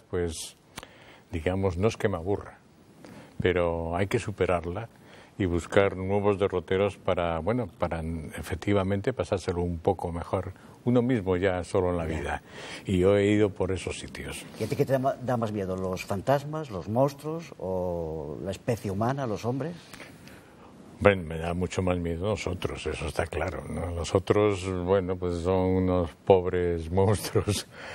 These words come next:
Speaker 1: que además ahora ya están integrados totalmente, digamos, en la cultura hasta infantil y juvenil,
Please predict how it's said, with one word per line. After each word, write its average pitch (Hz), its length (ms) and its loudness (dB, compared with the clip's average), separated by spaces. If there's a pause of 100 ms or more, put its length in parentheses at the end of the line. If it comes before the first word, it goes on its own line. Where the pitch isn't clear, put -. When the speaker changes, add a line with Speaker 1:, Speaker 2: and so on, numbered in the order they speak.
(160)
Speaker 1:
que - 80 6
además 92 300 0
ahora 95 240 4
ya 95 100 4
están 95 300 -2
integrados 92 560 2
totalmente, 92 760 0
digamos, 92 540 0
en 90 80 0
la 87 100 2
cultura 90 680 0
hasta 85 460 -4
infantil 87 680 -2
y - 20 -8
juvenil, 98 680 -2